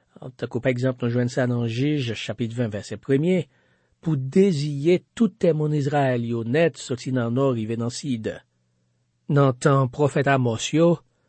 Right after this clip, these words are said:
moun wayòm nò yo te konn al fè pelerinaj Bèsheba pou adore zidòl. Amos di tou, Betèl pa la pou lontan.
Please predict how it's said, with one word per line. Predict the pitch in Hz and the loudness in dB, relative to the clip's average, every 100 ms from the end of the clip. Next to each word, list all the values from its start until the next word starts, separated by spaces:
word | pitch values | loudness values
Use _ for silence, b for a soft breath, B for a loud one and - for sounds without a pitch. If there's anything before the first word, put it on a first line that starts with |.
| _ _ - | _ _ 0
moun | 147 135 139 | 2 6 6
wayòm | 160 147 139 135 | 6 6 4 2
nò | 127 120 | 2 2
yo | 147 190 | 4 2
te | - | 2
konn | 131 131 123 | 0 0 0
al | |
fè | 123 127 | 0 -2
pelerinaj | - - 143 156 143 131 131 170 147 120 | -2 0 2 4 4 2 4 2 2 0
Bèsheba | 117 131 - 131 123 131 160 - _ _ _ _ _ _ - | 0 0 2 0 2 4 2 0 _ _ _ _ _ _ -8
pou | 120 | -4
adore | 113 107 107 104 | -4 -2 -4 -2
zidòl. | 110 110 101 73 - _ _ _ _ _ _ _ _ _ _ _ - | -4 -2 -4 -6 -14 _ _ _ _ _ _ _ _ _ _ _ -2
Amos | 139 143 175 170 139 | 2 6 6 6 2
di | 147 127 | -4 0
tou, | 180 202 196 156 | 2 2 0 -2
Betèl | 139 165 147 - 185 185 - | 0 2 2 4 4 4 2
pa | 156 139 | 4 4
la | 139 147 - | 4 2 2
pou | 139 | 0
lontan. | 131 131 123 160 135 | 2 0 0 -2 -2